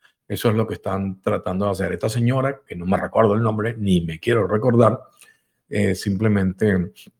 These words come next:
está jugando esa agenda y cuando dice que los niños tienen derecho a decidir,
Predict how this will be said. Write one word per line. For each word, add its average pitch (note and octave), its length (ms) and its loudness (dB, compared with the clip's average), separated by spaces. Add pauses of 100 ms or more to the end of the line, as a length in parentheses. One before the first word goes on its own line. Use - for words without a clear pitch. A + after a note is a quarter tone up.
(760)
está - 220 0
jugando G2 380 4
esa G2 160 2
agenda B2 420 4 (460)
y C#3 480 2
cuando F#2+ 300 0
dice F#2 220 0
que G2 80 0
los F#2+ 140 2
niños G2 240 0
tienen G#2 300 2
derecho G2 580 0
a F#2+ 60 -2
decidir, F#2+ 500 -2